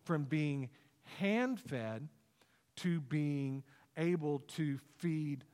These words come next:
themselves and other people. In Hebrews chapter five, verses twelve through fourteen, we read, "For though by this time you ought to be teachers,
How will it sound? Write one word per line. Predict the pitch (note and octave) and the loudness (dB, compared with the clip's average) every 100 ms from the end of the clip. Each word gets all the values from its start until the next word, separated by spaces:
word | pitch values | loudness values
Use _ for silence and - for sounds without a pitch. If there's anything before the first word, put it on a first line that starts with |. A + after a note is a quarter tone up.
| _ B2+ | _ -6
themselves | A#2+ - - E3+ D#3+ F3+ F3+ - - | -6 -6 0 2 4 2 -2 -10 -8
and | D3 D3 D3 C#3+ - | -2 0 -2 -4 -6
other | C#3 C3+ C3 B2+ - - | -4 -2 -2 -4 -8 -12
people. | - C3 - G2+ - - | -6 -4 -6 -12 -12 2
In | E3+ | 6
Hebrews | G3 F#3+ F#3+ - | 8 8 4 6
chapter | F#3 - D#3 | 4 4 2
five, | E3+ D#3+ D3 | 6 6 6
verses | C#3+ C#3 | 0 -2
twelve | - E3 D3 | 0 2 4
through | D3+ D3 | 0 0
fourteen, | D3+ C#3+ E3+ D3 C#3 | 0 0 0 2 2
we | C3 | 2
read, | C#3+ C#3+ | 0 0
"For | D3+ | 0
though | D3 E3 G3 G#3+ - - | 4 6 6 4 0 0
by | E3 D3 | 4 8
this | F3+ A#3+ | 8 6
time | - F#3+ F3+ | 4 4 6
you | E3 E3 | 6 6
ought | E3+ - | 4 2
to | |
be | D3+ D3 | -2 -2
teachers, | - - C4+ - C3+ A#2+ | -2 0 0 2 -2 -2